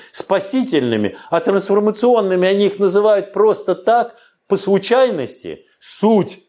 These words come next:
данного спасения начинает выявляться все больше. Спасение, в кавычках, каждого отдельного человека,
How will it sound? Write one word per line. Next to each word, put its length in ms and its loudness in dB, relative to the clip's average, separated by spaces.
данного 640 0
спасения 880 -4
начинает 480 0
выявляться 500 0
все 160 -4
больше. 520 -6
Спасение, 800 -2
в 100 -8
кавычках, 640 -4
каждого 420 0
отдельного 440 0
человека, 560 0